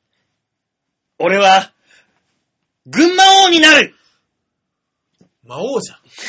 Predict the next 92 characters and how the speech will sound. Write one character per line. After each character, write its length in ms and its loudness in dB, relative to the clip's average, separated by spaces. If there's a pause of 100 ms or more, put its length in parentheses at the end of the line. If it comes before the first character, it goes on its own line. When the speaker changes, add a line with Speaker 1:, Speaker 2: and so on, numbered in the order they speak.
(280)
Speaker 1:
<laughs> 500 -10
ワ 140 -2
ン 80 -12
ピ 140 -12
ー 20 -10
ス 80 -20
的 140 -10
な 100 -14
感 160 -14
じ 100 -20
で。 100 -14
Speaker 2:
あ 40 -16
ー。 20 -20 (840)
Speaker 1:
海 220 -12
賊 240 -14
王 80 -8
で 100 -12
は 60 -14
な 160 -14
く、 200 -16
群 280 -4
馬 180 -2
王 140 -6
に 80 -10
な 100 -8
る 80 -18
と。 80 -20 (560)
Speaker 2:
あ、 200 -12 (200)
な 120 -12
る 80 -12
ほ 100 -12
ど 100 -14
ね。 80 -8 (300)
な 160 -10
れ 100 -4
る、 140 -12
な 120 -8
れ 100 -8
る。 180 -16
Speaker 1:
<laughs> 60 -20 (720)
Speaker 2:
な 100 -4
れ 80 -2
る、 20 -4
な 160 -10
れ 120 -10
る。 80 -16
イ 100 -8
メ 100 -6
ー 80 -4
ジ 120 -10
的 160 -12
に 140 -18
で 100 -20
す 140 -20
よ。 100 -12
Speaker 1:
う 20 -14
ん。 60 -10
Speaker 2:
イ 60 -10
メ 80 -12
ー 40 -12
ジ 60 -18
的 160 -16
に、 360 -20
群 340 -14
馬 160 -16
っ 60 -20
て 380 -16
人 280 -18
五 120 -14
人 160 -16
ぐ 80 -14
ら 60 -14
い 40 -18
し 60 -20
か 60 -20
い 60 -20
な 80 -18
い 40 -16
ん 20 -20
で 60 -20
す 80 -20
よ 80 -20
ね。 80 -20
Speaker 1:
<laughs> 140 -10
そ 120 -6
ん 40 -6
な 80 0
こ 60 -2
と 80 -6
ね 180 -4
え 40 -6
よ。 60 -6